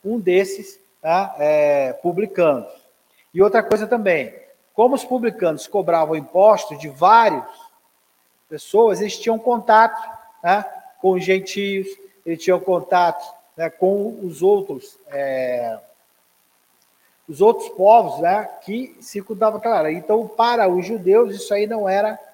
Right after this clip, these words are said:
muitos não eram vistos com bons olhos. Então, continuando aqui. É, o qual, desejoso de ver Jesus para conhecê-lo, não conseguia devido à multidão, por ser ele muito baixo. Então, tava aquele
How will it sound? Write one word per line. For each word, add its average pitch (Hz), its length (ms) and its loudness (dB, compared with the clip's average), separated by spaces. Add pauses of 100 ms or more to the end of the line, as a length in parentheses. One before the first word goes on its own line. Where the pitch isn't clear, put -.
(300)
muitos 185 340 -4
não 196 200 2
eram 196 180 4
vistos 190 260 -10
com 202 120 -4
bons 196 280 -2
olhos. 113 420 -6 (800)
Então, 202 140 2
continuando 226 520 4
aqui. 117 280 -6 (720)
É, 139 760 4 (400)
o 214 120 -6
qual, 247 420 8
desejoso 202 520 0
de 190 100 -6
ver 196 160 2
Jesus 214 360 0
para 196 220 2
conhecê-lo, 214 760 2
não 226 160 2
conseguia 226 460 0
devido 220 260 -2
à 220 60 2
multidão, 233 460 -2
por 233 160 -8
ser 226 200 -2
ele 220 500 0
muito 202 240 -10
baixo. 180 420 -2
Então, 214 140 -16
tava 220 200 -16
aquele 208 300 -12